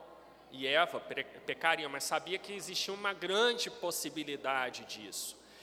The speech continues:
E aí, no momento em que eles pecaram, então Deus, como ele tem conhecimento de todas as coisas, ele já elaborou automaticamente o plano de salvação,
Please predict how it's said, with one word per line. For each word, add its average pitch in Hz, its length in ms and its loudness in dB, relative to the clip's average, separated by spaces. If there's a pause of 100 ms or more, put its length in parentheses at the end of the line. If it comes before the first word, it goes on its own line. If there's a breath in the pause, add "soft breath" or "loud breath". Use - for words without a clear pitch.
(280 loud breath)
E 160 140 4
aí, 180 140 6
no 220 140 4
momento 233 540 4
em 247 80 -4
que 233 120 -4
eles 220 200 2
pecaram, 214 680 4 (360 loud breath)
então 214 360 4
Deus, 202 380 6
como 208 280 4
ele 202 220 4
tem 202 260 -2
conhecimento 196 960 -4
de - 120 -8
todas 175 380 -4
as 156 220 0
coisas, 190 480 -2
ele 202 200 -2
já 196 240 4
elaborou 214 640 8
automaticamente 202 920 2
o 190 40 -2
plano 190 340 0
de 190 60 -4
salvação, 175 760 4